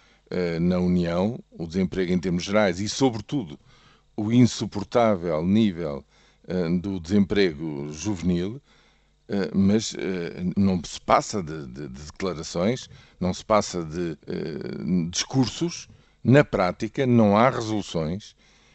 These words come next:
e t-, e o que quer dizer que não há mudança de política. E não há mudança de política na União Europeia porque, eh, a análise que é feita, hum, sobre a situação é fortemente,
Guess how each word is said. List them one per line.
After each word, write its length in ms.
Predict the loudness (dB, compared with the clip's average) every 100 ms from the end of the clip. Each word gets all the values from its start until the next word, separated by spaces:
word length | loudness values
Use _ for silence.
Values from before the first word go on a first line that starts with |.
| _
e 120 | -12
t-, 120 | -12 -8
e 100 | -4
o 140 | -4 -6
que 180 | -16
quer 180 | -4 -4
dizer 280 | -4 -6 -4
que 100 | 4
não 160 | 6 8
há 80 |
mudança 720 | 8 6 6 4 6 4 2 -4
de 100 | -4
política. 560 | -4 -4 -6 -10 -12 -14 _ _ -20 _ 4
E 120 | 6
não 160 | 8
há 80 | 8
mudança 400 | 8 6 2 0
de 60 | -6
política 520 | -8 -10 -10 -6 0
na 120 | 4
União 260 | 4 2 0
Europeia 640 | -6 -8 -10 -8 -10 -12 _ _
porque, 720 | -8 -8 -10 -6 -4 -2 -4 -2
eh, 320 | 0 0 0 -2
a 160 | 2
análise 520 | 6 6 6 4 -2
que 140 | -2 -2
é 80 | -2
feita, 540 | -4 -6 -4 -6 -6 _ _ _ _ -6
hum, 140 | -4 -4
sobre 360 | 0 0 0
a 20 |
situação 720 | -4 -6 -8 -10 -6 -6 -6 -10 _ _ _ _ -4
é 160 | -4
fortemente, 1120 | -2 2 4 4 2 2 4 0 -4 -10 -10